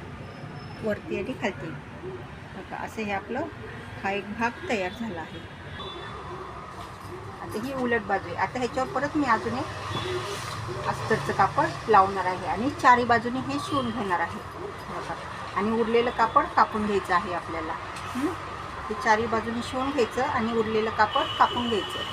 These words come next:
हे बघा, अशा प्रकारे इथे मी मागच्या बाजूला अस्तर लावून घेतलं आहे.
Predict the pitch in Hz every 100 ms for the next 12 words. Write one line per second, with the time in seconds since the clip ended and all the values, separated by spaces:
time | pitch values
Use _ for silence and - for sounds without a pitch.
0 | - - - - - - - - - -
1 | - - - - _ - - 202 196 180
2 | - 220 233 - 220 220 226 220 226 220
3 | 208 - 214 214 214 202 - 226 214 208
4 | 214 226 - 185 180 214